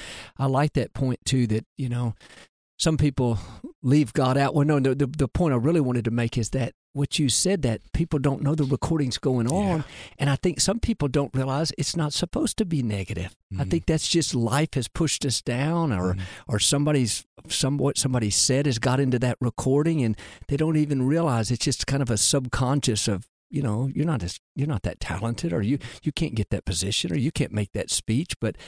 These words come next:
Speaker 1: I think it's a subtlety there. And, uh, you, it was very powerful to say, if you'll get quiet and listen and think,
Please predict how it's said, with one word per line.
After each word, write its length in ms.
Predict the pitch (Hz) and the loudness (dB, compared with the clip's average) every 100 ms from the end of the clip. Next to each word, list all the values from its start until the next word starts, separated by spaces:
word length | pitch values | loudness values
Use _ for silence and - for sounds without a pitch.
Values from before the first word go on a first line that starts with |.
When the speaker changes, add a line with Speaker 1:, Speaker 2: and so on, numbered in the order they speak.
| - - - | -20 -20 -10
Speaker 1:
I 60 | |
think 200 | - 208 202 | -2 0 0
it's 140 | - | 2
a 60 | 107 | 2
subtlety 540 | - 147 156 151 127 | 2 2 4 4 2
there. 220 | 107 113 | 2 2
And, 100 | 113 - | 0 0
uh, 160 | 117 117 | -2 0
you, 200 | 135 135 | -2 -2
it 100 | 147 | 0
was 140 | 135 - | -2 0
very 200 | 151 180 | -2 -2
powerful 480 | - 147 165 - 113 | 0 0 0 0 -2
to 80 | |
say, 200 | 110 127 | 0 0
if 120 | 117 - | -2 -2
you'll 100 | 110 | 0
get 220 | 131 - | 0 -2
quiet 520 | - 123 151 160 113 | -2 2 2 2 -2
and 140 | 107 101 | -2 0
listen 340 | 127 165 127 | 0 0 0
and 100 | 107 | -2
think, 300 | - 131 113 | 0 -2 -2